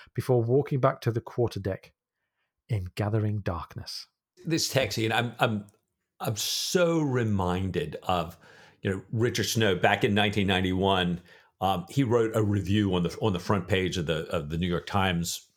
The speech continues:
Speaker 2: review of books that kind of was changed the tide, if you will, for, for Patrick O'Brian in the U S. He, he wrote that, um, yeah, they're the best historical novels ever written. And he went on later to say, "On every page, O'Brien reminds us with subtle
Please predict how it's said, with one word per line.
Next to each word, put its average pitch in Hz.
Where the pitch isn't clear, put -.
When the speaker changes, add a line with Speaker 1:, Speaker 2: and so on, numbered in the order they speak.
Speaker 2:
review 101
of 87
books -
that -
kind 139
of 110
was 98
changed 135
the 123
tide, 98
if 87
you 95
will, 87
for, 90
for -
Patrick 98
O'Brian 92
in 90
the 87
U 85
S. 76
He, 101
he 110
wrote 117
that, 87
um, 90
yeah, 117
they're 117
the 107
best 131
historical 123
novels 98
ever 101
written. 90
And 90
he 92
went 101
on 90
later 156
to 90
say, 98
"On 202
every 151
page, 147
O'Brien 120
reminds 104
us 80
with 90
subtle 165